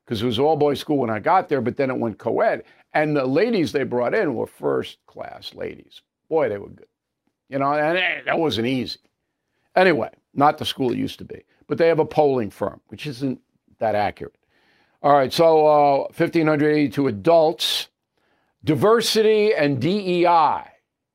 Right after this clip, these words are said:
Okay, here are the questions. Number one, diversity makes the country stronger. Democrat, ninety-two percent say yes. Republican, sixty-nine say yes. Independent, eighty-four. So what does that mean?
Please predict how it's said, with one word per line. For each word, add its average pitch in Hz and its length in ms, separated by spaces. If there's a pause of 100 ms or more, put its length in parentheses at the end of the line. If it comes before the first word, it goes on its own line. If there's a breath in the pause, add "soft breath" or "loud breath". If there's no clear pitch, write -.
(200)
Okay, 127 600
here 131 200
are 156 60
the 151 80
questions. 127 560
Number 175 400
one, 175 380 (500 soft breath)
diversity 160 540
makes 143 340
the 151 80
country 131 360
stronger. 214 640 (1200)
Democrat, 147 580 (120)
ninety-two 196 800
percent 190 500
say 175 260
yes. 175 760 (580)
Republican, 113 640
sixty-nine 175 1040 (100)
say 110 260
yes. 92 380
Independent, 147 560
eighty-four. 123 640 (400)
So - 140
what 220 100
does 214 100
that 190 140
mean? 120 160